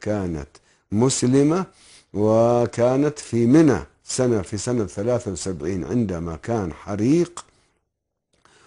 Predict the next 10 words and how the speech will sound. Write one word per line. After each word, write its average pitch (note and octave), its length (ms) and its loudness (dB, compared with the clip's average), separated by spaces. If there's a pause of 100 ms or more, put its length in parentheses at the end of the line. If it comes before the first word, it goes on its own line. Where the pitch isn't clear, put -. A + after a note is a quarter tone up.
(140)
وكانت C3 580 2 (200)
وحدها، C3+ 500 2
زوجها B2 440 0
كان B2+ 340 -2
في A#2 300 -4 (320)
منطقة A#2+ 580 0
أخرى. D3+ 320 2
لما G#2+ 300 0
وقع A#2+ 420 2
الحريق، A2+ 600 -2